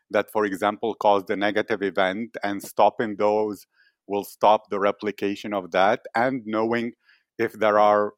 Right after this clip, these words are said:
societies or events that were positive, why they happened, and replicating that through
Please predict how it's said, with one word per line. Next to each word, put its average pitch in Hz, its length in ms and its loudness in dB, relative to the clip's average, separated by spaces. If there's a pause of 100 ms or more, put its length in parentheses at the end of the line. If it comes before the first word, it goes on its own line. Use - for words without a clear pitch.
(600)
societies 120 1080 0
or 110 320 2
events 107 540 -2
that 101 180 -4
were 104 140 0
positive, 101 680 0
why 104 320 2
they 101 180 -2
happened, 123 580 -4
and 110 140 -4
replicating 110 760 -4
that 107 280 2 (440)
through 117 180 -2